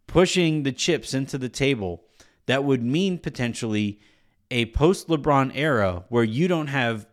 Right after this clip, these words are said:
almost any of your own picks. That's kinda terrifying. And I don't know if Jeremy Grant is worth that kind of gamble. And then to introduce a new segment,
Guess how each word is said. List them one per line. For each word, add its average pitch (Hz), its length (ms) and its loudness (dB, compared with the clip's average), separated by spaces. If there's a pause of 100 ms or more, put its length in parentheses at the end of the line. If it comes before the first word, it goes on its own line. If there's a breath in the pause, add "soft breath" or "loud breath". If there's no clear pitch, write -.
almost 131 440 0
any 170 320 0
of 135 140 -4
your 139 180 4
own 131 160 2
picks. 175 460 -4 (580)
That's 139 320 0
kinda 147 320 -2
terrifying. 110 720 -2
And 107 140 -4
I 117 100 0
don't 147 180 0
know 139 240 2
if 117 100 -8 (120)
Jeremy 127 300 0
Grant 117 360 -4
is 104 140 -4
worth 110 300 -2
that 107 240 -2
kind 104 240 -4
of 92 80 -10
gamble. 87 400 -8 (2500)
And 151 180 2
then 165 300 4
to 175 340 6
introduce 208 460 2
a 160 80 4
new 175 320 2
segment, 98 720 -2